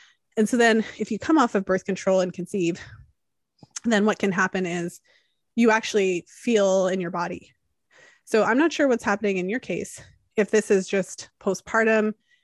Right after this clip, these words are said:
and your hormones are normalizing. But one thing that I think is important to say is the copper I U D is not hormonal, but for some women, they actually have effects that feel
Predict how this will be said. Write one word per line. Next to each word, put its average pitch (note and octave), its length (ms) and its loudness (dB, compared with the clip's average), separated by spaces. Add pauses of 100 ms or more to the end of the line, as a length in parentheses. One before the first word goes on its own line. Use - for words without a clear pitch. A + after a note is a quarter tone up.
(200)
and F#3+ 440 -2
your F3+ 120 -2
hormones G3+ 320 0
are F#3+ 80 2
normalizing. F#3 560 -2 (360)
But G#3 160 -2
one A#3+ 200 2
thing A#3+ 320 -2 (180)
that G3+ 400 0 (220)
I G#3 80 0
think G3 200 0
is G3 140 -2
important F#3 340 -4
to F3+ 60 -2
say G3 260 0
is F3 220 -4 (220)
the G3 60 -4
copper C#4 260 0
I F4+ 40 4
U D#4+ 80 4
D B3+ 100 0
is G#3+ 120 -2
not F#3 280 -4
hormonal, F3+ 520 -2 (720)
but - 180 0
for A3 100 0
some D4+ 240 2
women, G3 340 2
they G#3+ 120 0
actually A#3 260 -2
have A3+ 400 -2
effects F#3+ 420 -6
that F3 160 -4
feel F3+ 540 -2